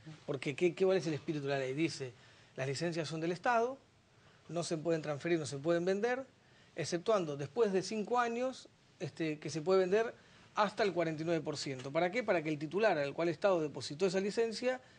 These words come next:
siga siendo el responsable ante el Estado de la misma. Por lo tanto, vos, si sos titular de licencia, tienen que pasar cinco años y podés vender solo el cuarenta y nueve por ciento. Eso dice el artículo cuarenta y uno. Muy bien.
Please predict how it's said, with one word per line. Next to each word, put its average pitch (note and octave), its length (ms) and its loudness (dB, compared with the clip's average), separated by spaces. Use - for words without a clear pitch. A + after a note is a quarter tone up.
siga G3+ 320 2
siendo G#3 260 2
el F3+ 60 2
responsable E3+ 460 0
ante E3 140 0
el D#3 80 0
Estado F3 360 2
de D#3 80 2
la C#3+ 100 -2
misma. B2 360 -6
Por C#3+ 120 -8
lo E3+ 100 -2
tanto, G#3+ 440 0
vos, E3+ 180 2
si C#3+ 80 -4
sos D#3 120 -2
titular F3 280 0
de A3+ 60 -2
licencia, B3 500 -2
tienen F3+ 180 -2
que E3 60 -2
pasar D#3 240 -2
cinco A3 340 -4
años C4 340 -4
y E3 80 -6
podés E3+ 200 0
vender F#3 200 0
solo A3+ 260 0
el F#3 60 0
cuarenta D#3+ 280 -4
y - 20 -6
nueve D3+ 160 -4
por B2+ 140 -10
ciento. A#2 260 -12
Eso G3+ 120 -6
dice A3 120 -4
el F#3+ 60 0
artículo E3+ 240 -2
cuarenta C3+ 280 -6
y C3 40 -8
uno. B2 140 -14
Muy D#3+ 180 -6
bien. B2+ 160 -8